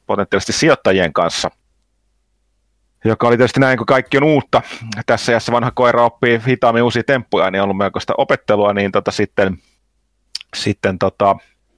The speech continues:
no sanotaan näin, ekaa kertaa tällaisissa hommissa, niin ehkä si-, oletettavasti on positiivinen asia, että niitä niin kuin, ähm, sit kun ollaan vähän avattu ja näytetty, näytetty tuolla maailmalla sitä, mitä tehdään, niin, niin tota,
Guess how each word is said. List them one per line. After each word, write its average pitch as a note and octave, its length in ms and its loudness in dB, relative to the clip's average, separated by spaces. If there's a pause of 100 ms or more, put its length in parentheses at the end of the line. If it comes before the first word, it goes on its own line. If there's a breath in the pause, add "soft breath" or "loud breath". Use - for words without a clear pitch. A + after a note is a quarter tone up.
(400)
no B2 80 0
sanotaan F3+ 240 4
näin, E3+ 220 4
ekaa D#3 200 4
kertaa C3 320 0 (160)
tällaisissa C3 420 0
hommissa, A#2 340 -2
niin A2 360 -4
ehkä A#2 220 -4
si-, F2+ 220 -6 (140)
oletettavasti C3 720 2
on A2+ 120 -2
positiivinen G2 580 0
asia, F#2+ 300 -2
että - 180 -6
niitä F#2+ 220 -6
niin G2 120 -4
kuin, F#2+ 200 -6 (1500 soft breath)
ähm, B2 400 2 (280 soft breath)
sit - 140 -12
kun C3+ 80 0
ollaan C3+ 140 4
vähän D3+ 200 4
avattu D#3 340 2
ja C3+ 120 4
näytetty, C#3+ 460 0 (160)
näytetty C3 520 -2
tuolla A#2 180 0
maailmalla A2 440 0
sitä, - 140 -8
mitä G2+ 180 -2
tehdään, G2+ 440 -2
niin, F#2+ 240 -2
niin F#2 200 -4
tota, G2 420 0